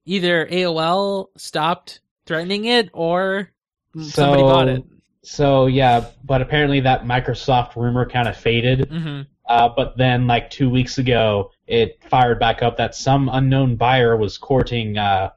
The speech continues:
Speaker 2: uh, you know, that division. Uh, but, you know, something still could happen, but this is the, uh, penultimate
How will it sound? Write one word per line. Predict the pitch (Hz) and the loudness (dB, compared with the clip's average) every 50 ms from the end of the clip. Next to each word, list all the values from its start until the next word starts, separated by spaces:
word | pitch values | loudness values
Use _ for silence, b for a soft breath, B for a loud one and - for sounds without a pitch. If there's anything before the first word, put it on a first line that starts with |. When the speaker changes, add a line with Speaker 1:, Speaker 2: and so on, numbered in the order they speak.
| _ _ _ - | _ _ _ -10
Speaker 2:
uh, | 110 104 101 101 98 98 95 95 104 - _ _ _ | -6 -4 -4 -4 -2 -4 -4 -6 -8 -12 _ _ _
you | - 107 104 | -6 -2 -2
know, | 104 | 0
that | 101 101 98 87 | 2 0 0 0
division. | 107 110 101 120 120 107 110 104 95 95 b b b b b _ - | 0 0 2 2 2 2 0 -2 -2 -6 b b b b b _ -6
Uh, | - 95 101 101 104 101 101 - | -2 0 2 2 2 0 -2 0
but, | 139 131 120 - - - - - - _ _ _ - | 2 2 2 0 -2 -10 -14 -14 -16 _ _ _ -6
you | - 120 | -2 0
know, | 113 107 104 | 0 0 0
something | - - - 139 131 139 135 123 | -2 -2 -2 0 0 0 0 0
still | - - - 151 139 131 | -2 -2 0 0 0 2
could | - 127 - | 0 -2 -4
happen, | - 127 127 131 127 - 139 135 135 131 | -2 0 0 0 0 0 0 2 2 2
but | 131 - 127 110 110 - - | 2 2 0 0 0 -2 -6
this | - 120 - - | -8 -6 -4 -4
is | 123 113 110 110 | -4 -4 -4 -2
the, | 123 120 117 117 117 113 | -2 -2 0 0 0 0
uh, | 110 104 101 | 0 0 -2
penultimate | - - 117 120 120 123 120 - - 120 123 120 - | -4 -4 -2 0 0 0 0 0 -2 -2 -2 -2 -4